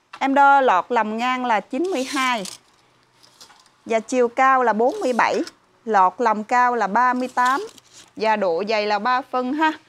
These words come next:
Đó, tuổi đời cũng vài chục năm, gỗ thì gỗ gõ mật ha. Em thấy vẫn còn lành lặn và liền lạc. Thì hôm nay cái tấm này em cũng thanh lý luôn. Đó. Mã này là mã, mã số mấy?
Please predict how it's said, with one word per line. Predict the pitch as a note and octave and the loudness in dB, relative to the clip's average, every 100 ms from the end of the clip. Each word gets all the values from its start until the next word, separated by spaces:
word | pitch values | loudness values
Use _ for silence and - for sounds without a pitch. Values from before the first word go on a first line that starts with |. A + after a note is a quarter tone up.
| - - - - _ _ - | -20 -20 -20 -20 _ _ -2
Đó, | G3+ G#3 C4 | 2 4 2
tuổi | A3 G#3 | 0 0
đời | C#4 A3+ G#3+ | 2 2 0
cũng | A3 D#4 | -2 0
vài | A3+ - | 0 0
chục | G#3+ - | -4 -6
năm, | B3+ B3+ B3 A3+ | -6 -4 -4 -4
gỗ | G3 F3 F#3+ | 0 0 0
thì | A3 | -2
gỗ | F#3+ G3+ G3 | 0 0 0
gõ | E3 | -2
mật | E4 G3+ - | -2 -4 -4
ha. | D#4+ D#4 C#4+ | -6 -6 -4
Em | B3 B3 | -6 -6
thấy | C#4 C#4 F#4 | -6 -4 -4
vẫn | A#3 | -4
còn | A3+ G3+ F#3+ | -2 -2 -4
lành | F#3+ F#3 | -6 -6
lặn | D#3 F#3+ | -6 -6
và | G3 | -6
liền | G3 F#3 | -4 -4
lạc. | F#3 E3 E3+ - - - | -4 -6 -6 -16 -20 -12
Thì | B3+ A3+ | -2 -2
hôm | C#4 C4+ | -2 -4
nay | C4+ B3+ | -4 -2
cái | D4 | -6
tấm | D4+ C#4+ G#4 | -6 -8 -4
này | A#3 G#3+ | -4 -4
em | B3+ C4 | -6 -6
cũng | C4 | -8
thanh | E4 C#4 B3+ | -8 -8 -6
lý | B3+ C4+ G4+ | -6 -4 -4
luôn. | F4+ B3+ A3+ _ _ _ - | -4 -4 -6 _ _ _ -8
Đó. | F#3 G3 A3+ - _ _ _ _ _ _ _ _ _ _ - | -4 -2 -4 -8 _ _ _ _ _ _ _ _ _ _ -4
Mã | G3+ E3+ | 0 2
này | E4+ D#4+ A#3 | 0 -2 0
là | A3+ | -2
mã, | A3+ F3 G#2 D#4+ D#4 C4 C4+ _ - - _ _ _ _ _ _ - | -2 -2 -2 -2 -2 -4 -6 _ -20 -20 _ _ _ _ _ _ -16
mã | A#3 G3 | -12 -10
số | A3 D4 | -10 -10
mấy? | E4 | -10